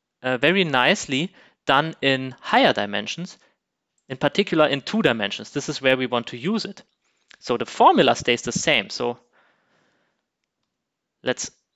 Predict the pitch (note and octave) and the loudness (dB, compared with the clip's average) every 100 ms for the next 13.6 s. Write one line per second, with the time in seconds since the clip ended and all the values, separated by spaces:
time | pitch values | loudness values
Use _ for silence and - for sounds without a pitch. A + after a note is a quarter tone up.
0 | _ _ C3 B2 - - B2+ D3 - - | _ _ -6 -4 -6 -6 -6 -6 -8 -6
1 | F3+ F3+ - C#3+ C3 B2+ D#3+ G3 F3 E3 | -4 -2 -2 -2 0 2 2 2 -2 0
2 | D#3 G3 D3+ - - - G3 F3 A2 A2 | 0 0 0 -2 -6 0 2 2 -2 -4
3 | C3+ A2+ - _ _ _ _ _ _ _ | -4 -4 -4 _ _ _ _ _ _ _
4 | _ _ - A#2 C3 E3 E3+ D3 C#3+ D3 | _ _ -6 -2 2 0 2 2 2 0
5 | C#3 C#3 D#3+ D3 - D3+ - - _ _ | 2 4 6 4 2 -2 -4 -18 _ _
6 | _ _ _ _ _ _ _ _ _ C3 | _ _ _ _ _ _ _ _ _ 0
7 | B2+ A#2+ A#2 B2+ - F3 F3+ B2 A#2 - | 0 -2 -6 -8 -2 0 0 -4 -6 0
8 | C#3+ - C3+ - C#3+ C3 A2+ A2 A2+ G2+ | 0 0 -6 0 0 2 0 2 2 0
9 | - - _ _ _ _ _ - C3+ C#3+ | -4 -14 _ _ _ _ _ -2 -2 0
10 | C3 - - _ _ - - D3 A3 - | -4 -8 -20 _ _ -12 0 4 4 4
11 | - C3 C3+ - - _ _ C3+ C3+ D3 | 2 4 4 2 -12 _ _ -10 -8 -8
12 | - F3 C#3 - - - _ - - C3+ | -4 -2 0 -2 -6 -8 _ -4 -2 -2
13 | C3+ - - - - - | -4 -6 -4 0 0 -2